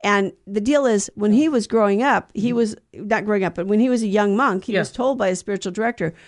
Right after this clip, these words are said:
Speaker 1: "Practice the virtues, practice the virtues, practice the virtues, and eventually you'll love God." And so he was trying to do that, and he wasn't
Speaker 2: Yes.
Speaker 1: getting anywhere.
Speaker 2: <laughs> Exactly.
Speaker 1: But he kept praying, and finally God showed him, "No, that's backward. Fall in love with God,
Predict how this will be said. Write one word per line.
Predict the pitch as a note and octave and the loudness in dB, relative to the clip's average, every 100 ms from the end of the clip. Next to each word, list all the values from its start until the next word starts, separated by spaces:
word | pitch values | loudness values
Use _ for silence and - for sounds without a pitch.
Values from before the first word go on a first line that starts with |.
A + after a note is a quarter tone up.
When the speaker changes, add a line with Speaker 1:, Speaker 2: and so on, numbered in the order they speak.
| - - | -20 -4
Speaker 1:
"Practice | A3+ A#3+ B3+ C4 | 0 0 0 -4
the | B3 | -2
virtues, | A3 G#3 A3+ G#3 | 0 0 0 -2
practice | A#3 G#3 A3 G3+ | 0 -2 -2 -8
the | G#3 | -2
virtues, | G#3+ G#3+ G3+ | -4 -4 -6
practice | G#3+ F#3+ G3+ | -2 -2 -2
the | F3+ | -4
virtues, | A3+ C4+ F#3+ | -4 -2 -2
and | G3 | -2
eventually | G3 G#3 A3 - A3 | 0 -2 -2 -4 -2
you'll | G#3 | 2
love | G3 F#3+ | 0 0
God." | - F4 - - _ _ _ _ _ _ _ - | 0 0 -2 -8 _ _ _ _ _ _ _ -2
And | G#3 | -2
so | G#3 C4 | 2 2
he | C#4+ E4+ | 4 2
was | E4+ - | -2 -2
trying | C#4 C#4+ D4+ | 0 2 2
to | B3 | 2
do | A#3 F4+ | 2 2
that, | B3 G3 | 2 2
and | |
he | C#4 | 2
wasn't | E4+ G4+ A3 | 2 2 2
Speaker 2:
Yes. | B3+ | 2
Speaker 1:
getting | C#4 F#4 | 2 2
anywhere. | G#4 C#4+ F3+ D#3 - - | 2 2 0 -2 -6 -12
Speaker 2:
<laughs> | |
Exactly. | B3 F#3+ - A#3 | -16 -18 -18 -4
Speaker 1:
But | A#3+ | 0
he | C4 | 2
kept | F4+ - | 2 0
praying, | - E4+ G4 F#4+ F#3+ | 0 2 4 4 2
and | F3+ - | 0 0
finally | B3 D#4+ F#4 C#4+ | 2 4 2 4
God | A#3+ A#3 | 2 2
showed | - B3+ C#4 | 0 2 2
him, | F3 E3 - _ _ - | 2 -2 -4 _ _ -2
"No, | |
that's | A3+ B3 A3 | 2 0 0
backward. | G3+ A3+ B3+ - - E3+ - _ _ _ _ | 0 0 -2 -6 -6 -6 -12 _ _ _ _
Fall | _ - B3+ D4+ | _ 0 4 4
in | E4 C#4 | 4 4
love | B3+ | 2
with | G#3+ G3+ | 0 0
God, | G3+ G#3 D#3+ - | 2 2 2 -2